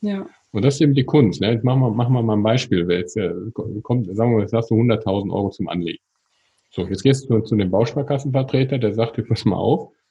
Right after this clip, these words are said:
Speaker 2: ja, leg die hunderttausend in den Bausparvertrag, dein Opa hatte doch auch schon einen, der
Speaker 1: Ja.
Speaker 2: hat doch auch ein Häuschen damit finanziert, war dein Opa doof?" Nein, siehst du, guck, dann kannst du unterschreiben.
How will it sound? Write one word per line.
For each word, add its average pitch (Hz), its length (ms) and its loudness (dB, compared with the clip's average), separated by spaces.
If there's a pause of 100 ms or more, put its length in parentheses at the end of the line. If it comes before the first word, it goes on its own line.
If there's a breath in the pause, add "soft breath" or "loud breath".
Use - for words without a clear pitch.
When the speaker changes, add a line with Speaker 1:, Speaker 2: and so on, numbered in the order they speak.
(120)
Speaker 2:
ja, 120 160 0
leg 117 280 2
die 117 80 4
hunderttausend 107 600 2
in 92 60 -2
den 90 40 -8
Bausparvertrag, 135 760 -2
dein 101 160 0
Opa 117 240 0
hatte 110 160 -2
doch - 140 -6
auch 120 220 -2
schon 143 220 0
einen, 143 220 0
der 190 80 4
Speaker 1:
Ja. - 60 2
Speaker 2:
hat 101 60 0
doch 101 60 -2
auch 117 160 2
ein 135 80 4
Häuschen 139 300 2
damit 135 240 2
finanziert, 139 480 0
war 107 80 0
dein 104 180 2
Opa 98 240 -4
doof?" 104 300 0
Nein, 110 260 0
siehst 104 220 -6
du, 123 80 -2
guck, 127 220 -2
dann 101 120 -4
kannst 95 220 -8
du 110 60 2
unterschreiben. 98 440 -4